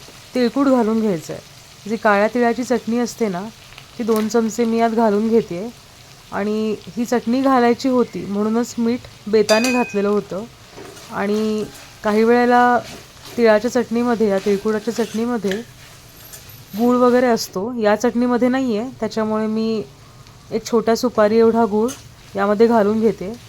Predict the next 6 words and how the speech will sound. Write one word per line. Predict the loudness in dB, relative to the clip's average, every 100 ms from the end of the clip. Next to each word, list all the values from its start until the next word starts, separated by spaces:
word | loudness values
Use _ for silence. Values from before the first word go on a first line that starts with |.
| -20 -16 -6
तर | -2
गूळ | 0 4
घालणं | 4 2 2
गरजेचं | 2 2 0 0
यासाठी | 0 0 -2 -4 -2 0
आहे, | 0 -2 -6